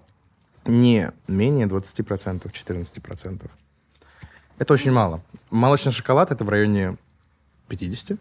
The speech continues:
Хотя некоторые и при, при тридцати делают. Меня всегда это волновало, потому что на самом деле ты разными красителями и ароматизаторами можешь сделать даже из того, что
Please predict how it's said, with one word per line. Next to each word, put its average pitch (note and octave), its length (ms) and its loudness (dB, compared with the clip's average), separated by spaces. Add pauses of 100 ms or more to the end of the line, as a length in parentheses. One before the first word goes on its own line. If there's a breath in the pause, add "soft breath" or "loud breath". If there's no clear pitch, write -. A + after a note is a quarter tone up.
(540)
Хотя G#2+ 220 -2
некоторые G2 320 -2
и F#2+ 140 -2
при, F#2+ 160 -2
при F#2+ 200 -4
тридцати G2+ 400 -4
делают. A2+ 300 2
Меня G#2+ 140 2
всегда B2+ 300 2
это G#2 400 2 (480)
волновало, B2 420 4
потому A2+ 160 -2
что G#2 120 -6
на G#2+ 80 2
самом C3 220 0
деле G2+ 180 2
ты G2 120 -6
разными G2+ 300 2
красителями G2+ 540 -2
и - 20 2
ароматизаторами G2+ 560 0
можешь G2+ 300 -2
сделать G2 320 0
даже G2 300 0
из F2+ 140 -6
того, G2+ 240 0
что F2+ 360 -4